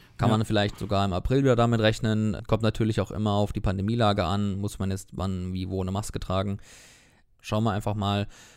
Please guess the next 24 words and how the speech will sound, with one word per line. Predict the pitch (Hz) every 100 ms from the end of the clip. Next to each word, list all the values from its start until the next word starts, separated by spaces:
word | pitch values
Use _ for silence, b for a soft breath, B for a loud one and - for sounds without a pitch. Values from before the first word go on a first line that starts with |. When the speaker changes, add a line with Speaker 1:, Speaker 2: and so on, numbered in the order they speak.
| B -
Speaker 1:
wie | 101 110 123 127
es | - 110 - -
sein | 107 113 147
wird. | 139 151 147 -
Können | 113
wir | 113
jetzt | 110 -
auch | 110 - -
wirklich, | 71 107 117 110 107 -
äh, | 107 107 107
nicht, | 110 120 -
äh, | 113 113 107
brauchen | 117 123
wir |
jetzt | 117
gar | 117
nicht | -
ausschweifen | 120 147 131 131 135 131
hier | 131 143
<laughs> |
an | - 117
der | 123
Stelle, | - 143 123 107
weil | 107